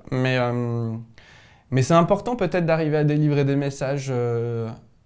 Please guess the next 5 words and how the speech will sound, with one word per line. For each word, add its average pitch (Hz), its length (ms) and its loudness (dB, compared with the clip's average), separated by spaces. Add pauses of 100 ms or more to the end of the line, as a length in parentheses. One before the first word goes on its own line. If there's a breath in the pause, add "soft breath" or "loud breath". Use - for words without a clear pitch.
(1000)
d'amour 135 480 0
et 131 60 2
de 123 80 0
sexe. - 520 -10 (480)
Euh, 120 920 -2